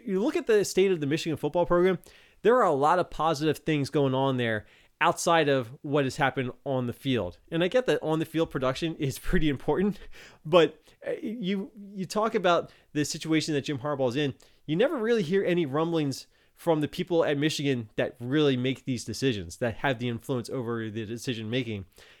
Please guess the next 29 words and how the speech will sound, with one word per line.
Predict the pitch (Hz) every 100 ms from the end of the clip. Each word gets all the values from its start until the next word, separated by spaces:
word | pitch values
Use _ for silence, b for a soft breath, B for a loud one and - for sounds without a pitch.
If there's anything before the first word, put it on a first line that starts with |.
| B
as | -
far | 127
as | 117
who | -
runs | 127 123 113
their | 107
football | 135 110
program. | 101 95 90 85 b b b b b _
You | 147
hear | 170 220
from | 170
the | 123
fans | 226 170 92 - _
that | 135
are | 127
frustrated | - 214 156 120 117
that | 117 110 _ _
Michigan | 139 135 147 135
can't | 151 135
beat | 139
Ohio | 123 131 120
State. | - 135 - _ _ _ _ -
It's | 254
the | 254
same | - 240 247
situation | 220 233 196 180 180 170 139
with | 139 -
Penn | 139 123
State. | - 113 85